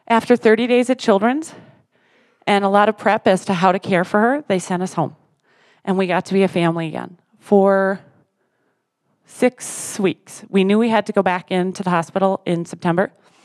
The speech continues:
And I say that's when they jerry-rigged her. Probably not very kind, but,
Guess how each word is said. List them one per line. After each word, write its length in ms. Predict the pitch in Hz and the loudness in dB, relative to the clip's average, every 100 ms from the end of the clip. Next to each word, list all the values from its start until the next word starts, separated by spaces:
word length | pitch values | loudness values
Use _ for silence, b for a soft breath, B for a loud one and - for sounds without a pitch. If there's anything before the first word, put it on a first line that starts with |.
| b b b _ _ _ _ _ _ _ - | b b b _ _ _ _ _ _ _ -6
And 360 | 160 151 135 151 B B - | -2 0 -2 -8 B B -4
I 140 | 165 | -4
say 280 | 160 175 170 | -2 0 0
that's 280 | 156 147 - | 0 -4 -4
when 100 | 170 | -2
they 100 | 156 | -4
jerry-rigged 580 | 147 156 151 151 165 - | -2 0 2 0 -2 -2
her. 200 | 269 - b b b b | -2 -4 b b b b
Probably 280 | 147 147 156 | -2 -2 -2
not 180 | 147 | -6
very 140 | 156 156 | -6 -4
kind, 360 | 175 175 240 | -2 -2 -2
but, 300 | - 175 - | 0 0 0